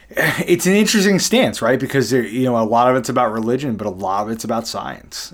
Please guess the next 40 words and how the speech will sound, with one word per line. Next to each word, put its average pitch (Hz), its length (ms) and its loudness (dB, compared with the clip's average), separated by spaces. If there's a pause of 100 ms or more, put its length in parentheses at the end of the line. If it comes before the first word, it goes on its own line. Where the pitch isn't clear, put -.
And, 98 500 -12 (180)
you 123 140 -10
know, 107 120 -6
the, 98 320 -10
the 113 100 -10
fact 113 380 -6
that 113 220 -2 (260)
this 117 220 -4
is 123 140 -4
even 123 160 0
happening 143 580 0
is 123 180 -2
thanks 113 380 -4
to 117 140 -2
science, 127 680 -4 (460)
thanks 107 220 -8
to 104 100 -8
cloning. 101 720 -2
And, 98 360 -12
uh, 90 180 -14
like 110 260 -4
you 104 60 -4
said, 170 240 2
Epstein 139 500 2
is 120 320 2 (480)
she, 123 400 0
she 143 200 0
has 135 280 2
good 123 180 4
intentions. 127 800 0
She - 200 -2
really 123 280 2
wants 110 400 -2
to 120 80 -4
save 120 320 0
the 107 60 -4
world. 139 580 2 (400)
You 117 80 -4
know, 107 120 -2
she, 110 280 -4